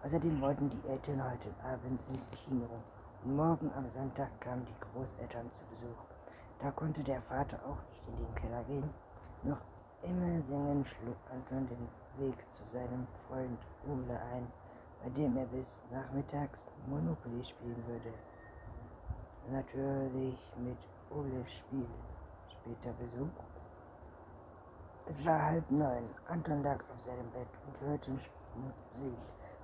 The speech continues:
Kurz vor war seinen Eltern aufgebrochen. Wie immer in Eile. Auf Antons gewohnten Fragen und "Wann kommt ihr wieder?", hatte der Vater so mit Mitternacht geantwortet. Anton konnte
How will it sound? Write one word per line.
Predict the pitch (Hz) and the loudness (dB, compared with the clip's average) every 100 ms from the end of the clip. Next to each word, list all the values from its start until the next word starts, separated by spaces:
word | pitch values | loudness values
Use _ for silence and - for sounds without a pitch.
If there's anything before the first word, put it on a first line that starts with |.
| - | -4
Kurz | 143 151 156 - | 4 4 4 -2
vor | 143 143 - | -2 0 0
war | 135 131 | 0 0
seinen | 127 127 120 123 127 | 0 -2 -2 -2 0
Eltern | 127 139 - 127 | 0 0 0 0
aufgebrochen. | 120 - - - - - 120 - - - - - - | 0 -4 -8 -4 -2 0 -2 -2 -6 -10 -10 -8 0
Wie | 143 | 2
immer | 135 151 139 113 - - | 4 2 2 0 -4 -10
in | - - | -4 0
Eile. | 131 127 123 117 - - - - - - | 2 2 0 -2 -4 -8 -2 0 0 0
Auf | - 185 180 - | 4 4 4 -2
Antons | - 139 135 143 139 - - | -2 0 2 4 6 6 4
gewohnten | 120 131 139 123 120 - | 2 6 6 6 2 2
Fragen | 123 127 139 143 - - - - | 6 6 6 2 0 0 -2 -2
und | 139 139 - - | 0 0 -2 2
"Wann | 139 151 139 | 6 6 4
kommt | - 131 120 | 2 0 0
ihr | 120 113 123 | -4 -6 -4
wieder?", | 123 139 139 - - - | 2 2 0 -6 -12 -12
hatte | - 139 | -8 2
der | 139 | 2
Vater | - 143 143 135 | 4 2 2 2
so | 135 | 2
mit | 131 135 - - - - | 2 2 -2 -8 -12 -4
Mitternacht | 143 - 120 120 - - - - | -2 -2 0 -2 -2 -4 -4 -4
geantwortet. | 123 113 - - 127 - - - - - - - - - - - - | -4 -4 -4 -2 -2 -2 -6 -8 -8 -8 -8 -10 -10 -12 -12 -12 0
Anton | 170 175 208 175 | 2 4 6 4
konnte | - 156 143 127 | 6 4 4 2